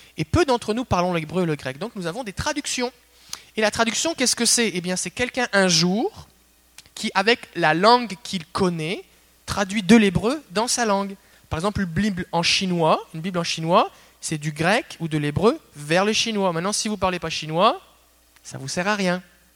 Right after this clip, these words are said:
D'accord ? Une Bible en français, il y en a différentes. Pourquoi ? Parce que le français est une langue vivante, qui évolue. On ne parle pas le même français à Kinshasa, à Genève, à Paris, à Montréal,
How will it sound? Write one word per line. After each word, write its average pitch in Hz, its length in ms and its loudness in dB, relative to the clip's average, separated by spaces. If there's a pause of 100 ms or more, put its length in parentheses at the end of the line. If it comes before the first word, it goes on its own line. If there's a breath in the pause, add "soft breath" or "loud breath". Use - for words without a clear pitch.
(220)
D'accord ? 233 340 0 (680 loud breath)
Une 220 120 0
Bible 262 200 2
en 220 80 6
français, 208 580 0 (1300)
il 147 80 -8
y 139 40 -8
en - 20 -6
a 135 60 -8
différentes. 143 540 -4
Pourquoi ? - 380 0 (380 loud breath)
Parce 160 160 -6
que 185 80 -4
le 175 80 0
français 180 280 -4
est - 120 -4
une 202 80 0
langue 262 200 4
vivante, 269 680 4 (320)
qui 175 180 -2
évolue. 262 460 4 (340 loud breath)
On 170 60 0
ne 170 40 -4
parle 165 180 0
pas 269 140 2
le 269 80 4
même 220 140 2
français 185 320 -4
à 170 60 -2
Kinshasa, 160 800 2 (360 loud breath)
à 143 100 -2
Genève, 139 720 -2
à 143 100 -2
Paris, 165 540 -2
à 151 100 -2
Montréal, 220 720 2